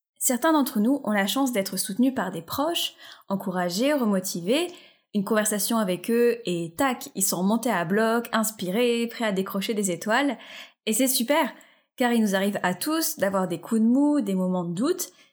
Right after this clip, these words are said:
et le fait de pouvoir compter sur des personnes extérieures qui savent trouver les mots,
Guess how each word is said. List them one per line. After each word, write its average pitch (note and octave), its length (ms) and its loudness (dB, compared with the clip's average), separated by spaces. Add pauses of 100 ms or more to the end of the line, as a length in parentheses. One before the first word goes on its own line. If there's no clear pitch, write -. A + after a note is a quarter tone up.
(160)
et G#3 100 0
le G3 100 0
fait D4+ 160 0
de G#3+ 100 0
pouvoir G3 340 -2
compter A#3 300 0
sur C4 180 -2
des F3 140 -4
personnes F#3+ 480 -2
extérieures A3+ 840 0
qui - 140 -6
savent F#3+ 280 -2
trouver A#3+ 340 0
les G3+ 160 0
mots, C4 360 2